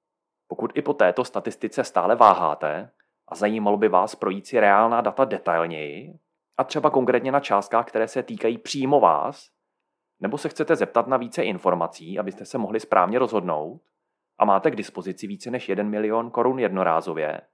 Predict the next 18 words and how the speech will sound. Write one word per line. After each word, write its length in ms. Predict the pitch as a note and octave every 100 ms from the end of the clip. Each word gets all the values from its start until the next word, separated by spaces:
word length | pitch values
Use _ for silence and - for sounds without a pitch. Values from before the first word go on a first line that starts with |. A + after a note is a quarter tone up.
| _ _
případně 360 | - F#2 A2+ C3
nižší 280 | A2 -
částkou, 380 | G#2 G2+ F2 A2+
ke 100 | G#2
které 240 | F#2+ G#2+ G#2+
můžete 320 | G#2 A2 A#2+
investovat 400 | G#2+ G2+ A2+ A2
alespoň 300 | G2+ G2 A#2+
deset 220 | G#2+ A2+
tisíc 340 | - G#2 G#2+ -
korun 200 | A2+ C3+
měsíčně, 520 | C3 G2+ - D#2+ D2 - _ _ _ _ _
tak 140 | -
se 100 | -
můžete 260 | C3 A#2 C#3
obrátit 400 | C3 B2 B2+ E3
na 100 | G2+
nás 420 | E2 D2+ - -